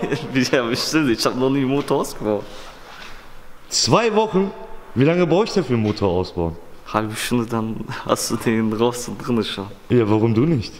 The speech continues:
Speaker 2: Du siehst doch, wie ich das mache.
Speaker 1: <laughs> Ja, aber ich hab das noch nie gemacht.
Speaker 2: Ja,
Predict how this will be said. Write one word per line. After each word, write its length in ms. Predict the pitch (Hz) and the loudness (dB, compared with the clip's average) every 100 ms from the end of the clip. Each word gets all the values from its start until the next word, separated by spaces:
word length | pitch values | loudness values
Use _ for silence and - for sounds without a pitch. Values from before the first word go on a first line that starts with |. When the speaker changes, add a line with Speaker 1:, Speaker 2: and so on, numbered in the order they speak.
| - - - - - | -18 -20 -20 -20 -4
Speaker 2:
Du 80 | 107 | 0
siehst 200 | 104 160 | 2 2
doch, 80 | 214 | 4
wie 100 | 147 | 2
ich 80 | 101 | 2
das 160 | 92 | 0
mache. 280 | 95 87 85 - | 0 0 -4 -6
Speaker 1:
<laughs> 100 | - | -2
Ja, 440 | 123 - 151 - | -2 2 0 2
aber 320 | 135 113 120 113 | 0 2 0 0
ich 120 | - | -4
hab 100 | 117 | -2
das 220 | 127 - | -2 0
noch 80 | 123 | 2
nie 180 | 117 117 | 2 2
gemacht. 340 | 107 127 170 - - - | 0 0 -2 -6 -14 -8
Speaker 2:
Ja, 100 | - | 0